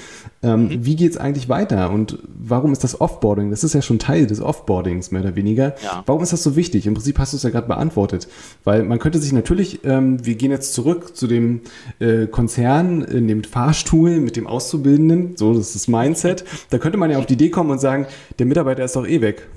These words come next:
Speaker 1: Ist mir doch egal. <laughs> Warum muss ich mich jetzt anstrengen an diesem Punkt?“ Ist natürlich
Speaker 2: In
Speaker 1: Blödsinn. Ähm,
Speaker 2: in, in,
Speaker 1: aber vielleicht
Speaker 2: in den
Speaker 1: ist es
Speaker 2: James Bond-Filmen, in den James Bond-Filmen gibt's ja immer, da sitzt er Blofeld am Schreibtisch und
Speaker 1: Richtig.
Speaker 2: hat so einen Fußtaster und dann geht so, so eine Klappe auf und dann fällt man in so eine, so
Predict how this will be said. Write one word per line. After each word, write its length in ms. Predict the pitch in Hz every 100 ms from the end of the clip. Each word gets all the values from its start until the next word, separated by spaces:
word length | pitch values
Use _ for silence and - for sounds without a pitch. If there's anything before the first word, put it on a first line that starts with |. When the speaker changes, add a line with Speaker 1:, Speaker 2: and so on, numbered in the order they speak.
| -
Speaker 1:
Ist 140 | -
mir 60 | 190
doch 120 | 143
egal. 400 | 113 98 92 87 -
<laughs> 80 | -
Warum 460 | 101 - 175 208
muss 180 | 175 165
ich 60 | 151
mich 160 | 147
jetzt 160 | 147 -
anstrengen 500 | 147 165 - 113 107
an 100 | 110
diesem 220 | 110 113
Punkt?“ 320 | 156 131 104 - - -
Ist 140 | 143 143
natürlich 280 | 135 131
Speaker 2:
In 40 | 120
Speaker 1:
Blödsinn. 460 | 151 202 107 95 95 - - 156 -
Ähm, 260 | 113 117
Speaker 2:
in, 100 | 120 117
in, 140 | 127
Speaker 1:
aber 220 | 127 127
vielleicht 240 | - 135 139
Speaker 2:
in 60 |
den 120 | 143
Speaker 1:
ist 60 | 156
es 20 |
Speaker 2:
James 180 | - 131
Bond-Filmen, 580 | - 151 - 160 156 156 - - -
in 60 |
den 120 | 120
James 240 | 120 127 -
Bond-Filmen 440 | 127 143 - 139
gibt's 180 | 131 -
ja 100 | 131
immer, 160 | 123 123
da 100 | 117
sitzt 180 | 131 -
er 80 |
Blofeld 420 | - 123 139 135 135
am 120 | -
Schreibtisch 480 | - 131 139 143 127
und 80 |
Speaker 1:
Richtig. 60 | 120
Speaker 2:
hat 120 | 165
so 140 | - 117
einen 80 |
Fußtaster 680 | - 147 147 - 117 - 135
und 160 | 120 113
dann 100 | 117
geht 140 | 123 -
so, 120 | 131
so 80 | 120
eine 100 | 120
Klappe 340 | - 131 143
auf 180 | 113 127
und 60 | 120
dann 80 | 113
fällt 180 | 127
man 160 | 123 117
in 180 | 120 113
so 240 | 113 113
eine, 180 | 113 113
so 120 | 120